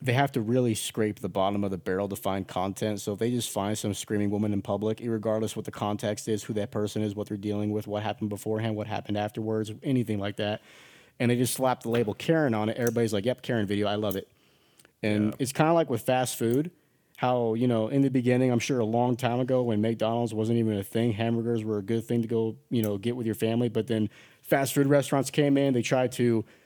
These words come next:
Speaker 1: increase, you know, um, increase, uh, money and, and, and, and value revenue and all that kind of stuff, but they wanted to try and keep the product at a certain state.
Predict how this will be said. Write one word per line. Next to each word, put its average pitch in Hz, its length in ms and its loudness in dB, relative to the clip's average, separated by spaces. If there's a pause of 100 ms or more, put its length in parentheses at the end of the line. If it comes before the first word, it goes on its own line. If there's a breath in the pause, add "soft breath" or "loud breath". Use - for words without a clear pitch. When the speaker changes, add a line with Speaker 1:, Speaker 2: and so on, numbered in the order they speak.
(340 soft breath)
Speaker 1:
increase, 143 600 4
you 139 100 4
know, 117 400 2 (220)
um, 107 500 2 (580)
increase, 135 520 2
uh, 101 240 0
money 131 440 4
and, 110 120 0
and, 101 300 -2
and, 98 440 -2
and 101 160 -2
value 117 280 0
revenue 120 320 2
and 131 100 4
all 131 100 2
that 131 100 0
kind 135 140 2
of 123 80 0
stuff, 135 240 2
but 110 100 -6
they 113 60 0
wanted 123 260 0
to 107 40 -12
try 123 220 0
and 110 120 0
keep 131 320 -2
the 120 80 -6
product 120 440 0
at 117 120 0
a 110 60 -2
certain 107 260 -2
state. 135 420 0